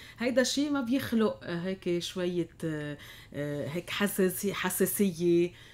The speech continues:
بين هال-، المشاركين، إنه أنا معروف اسمي، بدي شارك مع حدا هاوي؟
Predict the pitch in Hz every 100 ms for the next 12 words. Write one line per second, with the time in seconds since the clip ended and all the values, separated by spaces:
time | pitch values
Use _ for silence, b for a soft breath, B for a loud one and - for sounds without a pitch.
0 | B 151 170 180 156 160 156 156 160 165
1 | - 170 165 - 175 175 170 156 156 170
2 | 170 165 147 151 170 165 170 - - 165
3 | 156 151 156 156 170 165 - 156 - 165
4 | 151 156 160 160 160 151